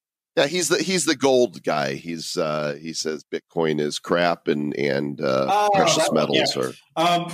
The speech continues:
Speaker 2: that's because he has no idea and doesn't understand it. I mean, the concept of gold is very simple to, um, discredit. Um, gold is very difficult to audit.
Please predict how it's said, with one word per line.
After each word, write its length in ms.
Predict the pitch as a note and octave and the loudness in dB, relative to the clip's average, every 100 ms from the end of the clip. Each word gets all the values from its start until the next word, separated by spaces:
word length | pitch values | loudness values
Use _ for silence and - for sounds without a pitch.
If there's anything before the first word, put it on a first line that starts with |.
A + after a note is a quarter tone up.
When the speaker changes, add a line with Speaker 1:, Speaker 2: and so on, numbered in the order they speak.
| - | -6
Speaker 2:
that's 180 | F#3 F#3 | -6 -4
because 240 | G#3+ G3+ | -4 -2
he 80 | F#3 | 0
has 260 | D#3+ C#3+ C#3+ | 0 -2 -2
no 440 | D#3 E3 F3+ F3+ | -2 0 2 2
idea 540 | E3+ D#3+ D3+ E3 D3 C#3+ | 2 2 2 2 2 0
and 140 | C3+ | 0
doesn't 240 | C#3+ C3+ | 0 0
understand 560 | C#3 C3+ B2+ D3+ D3 C3+ | 2 0 0 0 0 0
it. 120 | G#2+ - - - _ C3+ | -4 -10 -20 -20 _ -2
I 60 | |
mean, 260 | D3 D3 C3+ | 0 0 0
the 300 | D3+ D3+ D#3 | 2 2 2
concept 500 | F#3+ F#3+ E3 D#3+ D#3 | -2 -2 -2 -2 -2
of 160 | C#3 | -4
gold 400 | D#3 D3+ D#3+ D3+ | 0 2 2 0
is 260 | C3 B2 - | 0 -2 -4
very 240 | C3+ D3 C#3 | -2 0 2
simple 480 | C3+ C#3 C#3 B2 A#2+ - | 2 2 2 0 -2 -4
to, 380 | B2+ B2 A#2+ A#2 | -2 0 -2 -6
um, 140 | A2 | -6
discredit. 460 | C3+ B2+ D3 C3 A2 _ - - _ A#2 | -6 -4 -2 -2 -2 _ -20 -20 _ -2
Um, 280 | B2 B2 B2 - | 0 0 -4 -4
gold 320 | D#3 F#3+ G3 | 0 0 0
is 100 | C#3+ | 0
very 260 | A2+ D3 C#3+ | 0 0 2
difficult 460 | C3+ C#3 B2+ B2 - | 0 0 -2 -4 -6
to 60 | |
audit. 360 | - D3 A3 | -2 0 0